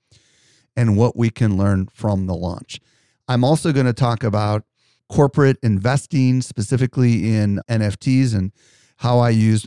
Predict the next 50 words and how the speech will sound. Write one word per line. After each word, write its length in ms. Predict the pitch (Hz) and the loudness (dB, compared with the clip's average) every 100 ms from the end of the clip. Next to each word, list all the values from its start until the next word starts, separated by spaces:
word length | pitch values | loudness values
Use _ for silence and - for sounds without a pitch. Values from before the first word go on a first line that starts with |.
| - | -6
actually 260 | 107 - 110 | -6 -2 -2
my 120 | 98 | -2
corporation's 720 | - 107 92 104 127 143 127 | -2 -2 0 0 0 0 2
money, 240 | 127 127 | 2 2
not 160 | 120 101 | 2 0
my 120 | 101 | -4
personal 480 | - 147 139 143 135 | -4 -2 0 0 2
money. 300 | 123 123 120 | 2 2 0
I 40 | |
think 220 | 104 107 104 | -2 -6 -6
you 60 | |
might 180 | 90 90 | -8 -6
find 200 | 107 104 | -6 -2
that 160 | 98 117 | 0 0
interesting. 680 | 143 123 123 - 127 117 113 _ _ _ _ _ - | 0 0 -4 -2 -2 -2 -4 _ _ _ _ _ -8
I'm 140 | 117 | -2
gonna 160 | 123 117 | 0 0
break 340 | 98 120 123 | 0 0 0
down 540 | - 120 117 117 110 117 _ _ - | 0 0 2 2 2 -2 _ _ -14
the 40 | |
fact 280 | 104 110 110 | -6 -6 -4
that 100 | 98 | -4
I 120 | 98 | -4
bought 380 | 98 110 117 127 _ - | -4 -2 -2 -4 _ -12
a 60 | |
ton 240 | - 117 123 | -4 0 0
of 40 | |
these 200 | 123 117 | 0 -2
things 460 | 123 117 117 113 101 | -2 0 0 -2 -4
and 200 | 95 - _ _ - | -8 -12 _ _ -4
what 240 | 110 131 | 2 4
it 80 | 131 | 4
is 220 | 127 123 | 2 2
about 380 | 104 107 117 - | -2 -2 -2 -4
the 60 | 107 | -6
project 640 | 123 110 110 120 117 - | -2 0 0 0 -2 -2
that 140 | 104 | -4
I 40 | 101 | -2
think 220 | 113 107 | -4 -6
we 60 | |
could 120 | - 98 | -4 -2
all 160 | 92 | -2
learn 240 | 90 113 110 | 0 0 0
from, 280 | 117 110 101 | 0 0 0
and 140 | 87 | -4
so, 260 | - 120 107 | -2 0 0
so, 300 | - 107 95 | 0 -2 -2
so 180 | 104 | -2
much 240 | 92 87 - | -2 -4 -6
more. 280 | 92 - | -8 -8